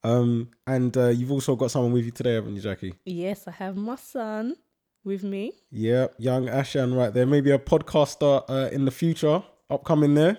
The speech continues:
Speaker 2: He is really trying right now.
Speaker 1: He seems quite interested in podcasts.
Speaker 2: He likes talking like me.
Speaker 1: <laughs> Very opinionated,
Speaker 2: Very.
Speaker 1: shall we say.
Speaker 2: Very.
Speaker 1: Um, and he's just enjoying a little game of Apex Legends as we chop it up, you know.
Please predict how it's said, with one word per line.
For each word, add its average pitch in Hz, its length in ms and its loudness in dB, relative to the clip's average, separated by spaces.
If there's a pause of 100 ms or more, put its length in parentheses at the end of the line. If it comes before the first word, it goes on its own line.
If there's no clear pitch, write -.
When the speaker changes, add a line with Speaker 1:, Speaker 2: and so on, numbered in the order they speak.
Speaker 2:
He 190 280 -8 (120)
is 190 200 -8
really 190 260 -6
trying 190 460 -8
right 190 140 -6
now. 202 200 -6 (260)
Speaker 1:
He 135 120 -2
seems 196 180 0
quite 165 240 4
interested 143 400 -2
in 113 140 -2
podcasts. 101 760 -6
Speaker 2:
He 180 80 -12
likes 156 240 -12
talking 160 380 -14
like 147 140 -14
me. 147 180 -14 (260)
Speaker 1:
<laughs> - 1400 0
Very 156 340 6
opinionated, 143 840 2
Speaker 2:
Very. 151 460 -6
Speaker 1:
shall 113 240 -2
we 110 140 -2
say. 104 360 -2
Speaker 2:
Very. 151 360 -10
Speaker 1:
Um, 113 520 -2
and 113 140 -4
he's 113 120 -2
just 127 200 -4
enjoying 117 360 2
a 113 40 0
little 113 180 -2
game 113 300 0
of 113 140 -6
Apex 120 420 -6
Legends 110 540 -4
as 107 260 -8
we 110 260 -8 (400)
chop - 300 -2
it - 140 -6
up, 139 320 2
you 131 100 2
know. 131 240 0